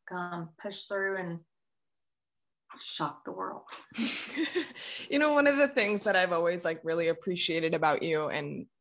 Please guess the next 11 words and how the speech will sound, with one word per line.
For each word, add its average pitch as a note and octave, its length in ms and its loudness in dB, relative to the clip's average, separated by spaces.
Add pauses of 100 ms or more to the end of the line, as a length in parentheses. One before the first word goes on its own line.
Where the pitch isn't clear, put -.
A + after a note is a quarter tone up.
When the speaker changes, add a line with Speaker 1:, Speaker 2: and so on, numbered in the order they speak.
(160)
Speaker 2:
honestly, F#3+ 440 4
like, D#3+ 200 4
looked E3 240 0
up F3 180 2
to G3+ 100 -2
you D3+ 140 2
for A2+ 440 0
was F3+ 160 4
that F#3 160 6
you G3+ 320 -2
always, F#3 720 6